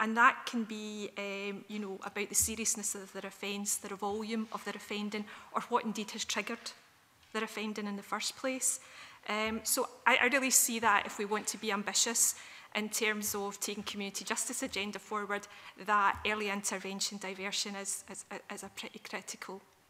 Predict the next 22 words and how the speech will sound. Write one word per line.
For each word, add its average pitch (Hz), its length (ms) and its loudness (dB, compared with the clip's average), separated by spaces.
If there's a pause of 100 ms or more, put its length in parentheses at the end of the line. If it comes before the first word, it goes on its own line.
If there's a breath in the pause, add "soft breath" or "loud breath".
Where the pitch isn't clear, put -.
(140)
kind 202 160 -6
of 196 80 -8
feature - 480 -4
of 247 140 -6
that. 240 240 4 (760 loud breath)
Um, 220 280 2
however, 254 300 2
the 240 100 -2
use 269 180 4
of 302 100 2
diversion 226 540 2
really 226 280 -2
varies 233 640 0 (100)
across - 340 -2
the - 60 -2
country, 233 500 -2 (600 loud breath)
um, 208 480 2 (100)
and 208 420 2 (140)
certainly 247 360 4
within 220 280 -2
my 214 140 0 (120)
own 226 420 -2